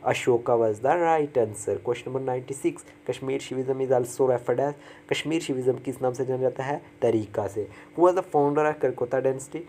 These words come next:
दुर्ला वर्दाना। Most important questions, नाइंटी सेवन question most important है, बहुत बार पूछा गया है ये एग्जाम में।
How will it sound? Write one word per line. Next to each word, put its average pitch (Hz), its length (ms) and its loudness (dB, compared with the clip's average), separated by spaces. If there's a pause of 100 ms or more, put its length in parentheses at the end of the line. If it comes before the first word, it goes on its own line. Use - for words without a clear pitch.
(200)
दुर्ला 117 340 6
वर्दाना। 104 460 4
Most 117 320 2
important 107 460 -4
questions, 107 520 -6
नाइंटी 110 440 -4
सेवन 117 340 0
question 120 420 0 (120)
most 107 240 6
important 104 460 -6
है, 113 160 -2
बहुत 107 280 2
बार 110 180 0
पूछा 104 420 -6
गया 101 200 -2
है 117 180 -4
ये 110 140 4
एग्जाम 95 360 -4
में। 98 160 -12